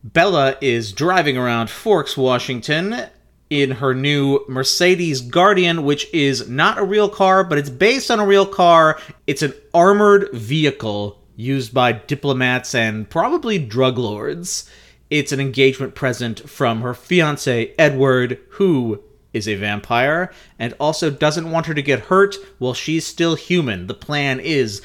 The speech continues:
to change Bella into a vampire sometime after the wedding, but not before they've had a chance to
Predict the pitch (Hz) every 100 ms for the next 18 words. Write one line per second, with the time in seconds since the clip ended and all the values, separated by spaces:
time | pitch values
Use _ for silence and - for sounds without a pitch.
0 | - - - 165 143 110 147 139 120 104
1 | - 151 139 139 120 123 127 117 117 110
2 | 104 - - - - 175 165 165 139 123
3 | 123 131 - 117 113 113 110 107 107 -
4 | - - 127 139 135 131 - - 135 120
5 | 113 107 - - 107 120 104 - - 113
6 | 107 101 - - _ - - 120 113 104
7 | 101 101